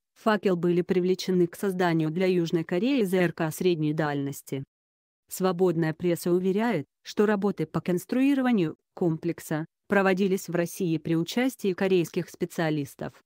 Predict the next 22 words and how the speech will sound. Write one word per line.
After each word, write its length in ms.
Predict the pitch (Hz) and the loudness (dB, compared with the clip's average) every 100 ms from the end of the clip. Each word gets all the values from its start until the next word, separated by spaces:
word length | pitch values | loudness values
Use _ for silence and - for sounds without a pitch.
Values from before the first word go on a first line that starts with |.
| _ - | _ 0
После 320 | 214 - 196 | 0 2 -2
окончания 640 | 196 196 - 190 165 160 | 0 -2 0 0 2 0
разработки 600 | 170 175 196 185 160 - | -2 -2 -2 0 -2 -2
российские 640 | 170 185 - 196 175 - 196 | -2 -2 -2 -4 -4 0 -2
специалисты 760 | - 190 - 190 185 165 - | 0 -6 0 0 2 -2 -4
передали 480 | 160 160 165 214 220 | -2 -2 0 2 2
корейцам 580 | 190 196 196 170 - 160 | 0 2 2 0 0 -4
всё 220 | - 208 | 2 0
технологии 720 | 175 190 175 175 269 214 190 | 0 -4 -2 0 0 2 2
и 60 | 175 | 2
впоследствии 720 | - 165 - 254 254 - 220 | -2 -8 -2 -4 -4 -2 0
на 180 | 208 214 | 2 2
базе 320 | 226 233 208 | 0 2 2
этого 360 | 175 185 175 180 | 0 -2 -2 0
З 100 | 185 | 2
Р 160 | 170 | 0
К 160 | - 156 | 0 -4
создали 600 | - 160 165 226 220 202 | -2 -2 0 0 2 2
С 100 | 185 | 0
триста 360 | 214 240 - | -2 -2 -2
пятьдесят 540 | 220 175 175 - 185 - | -4 -4 -4 -2 -4 0
«Витязь». 500 | 175 170 135 131 | -2 -2 -6 -10